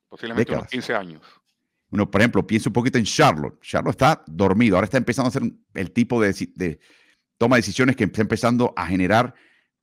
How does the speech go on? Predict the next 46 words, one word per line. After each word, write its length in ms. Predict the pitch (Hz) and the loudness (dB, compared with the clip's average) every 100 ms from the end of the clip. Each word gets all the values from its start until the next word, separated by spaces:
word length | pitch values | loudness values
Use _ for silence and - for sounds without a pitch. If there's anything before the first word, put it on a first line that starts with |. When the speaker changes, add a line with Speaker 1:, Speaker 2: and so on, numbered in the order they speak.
| _ | _
Speaker 2:
eh, 160 | 87 - | -14 -6
interés 640 | 98 90 - 101 131 131 - | -4 -2 2 4 4 2 -6
y 140 | 87 | -4
atraer 640 | 90 82 87 131 165 76 _ _ | -2 0 2 4 2 0 _ _
talento 380 | 95 107 107 101 | 2 2 2 -2
inclusive 320 | 92 98 101 | -4 0 0
en 60 | |
el 80 | 95 | 0
futuro, 440 | - 85 127 117 90 | -2 -2 2 4 4
no 80 | |
ahora, 240 | 95 98 92 | 4 4 2
en 40 | |
el 80 | 82 | -2
futuro. 420 | 82 90 82 104 - _ _ _ | -4 -6 -6 -6 -10 _ _ _
Piensa 280 | - 95 - | 0 0 2
en 80 | 110 | -2
Atlanta, 640 | 101 151 160 95 71 - _ - | 2 2 2 0 -4 -10 _ -18
otro 180 | - | -12
equipo 360 | 95 117 123 107 | -6 -4 -4 -4
que 280 | 95 90 - _ _ _ _ _ _ _ | -4 -6 -8 _ _ _ _ _ _ _
no 100 | - | -6
ha 20 | 90 | -2
hecho 140 | - | 0
mucho. 280 | 127 175 - | 0 0 -2
Un 120 | - | -2
equipo 240 | 98 120 127 | 0 2 2
de 80 | 147 | 2
Milwaukee 520 | 185 170 214 220 - | 2 4 4 4 -4
sí 180 | - 131 | 2 4
lo 160 | 101 | 4
hizo, 400 | 101 82 - 208 _ _ - | 2 0 -6 -8 _ _ -12
y 80 | |
estamos 240 | 78 104 98 | -4 -2 0
viendo 340 | 110 107 90 - _ | 0 0 -4 -12 _
cómo 320 | - 101 98 | -4 0 0
disfrutan 460 | 85 90 113 113 98 | -2 -4 -4 -2 -2
del 120 | 85 | -2
fruto 260 | - 117 101 | -4 -4 -2
de 60 | |
todo 180 | - 104 | 0 0
eso. 180 | 107 - | 0 0
Indiana 800 | 120 110 98 113 131 196 113 69 _ _ _ _ | 0 0 2 2 4 4 2 -2 _ _ _ _
está 220 | - - | -10 -4
empezando 580 | 117 104 110 127 131 117 | -2 0 0 2 2 2
a 40 | |
hacer 300 | 101 107 101 | 0 2 0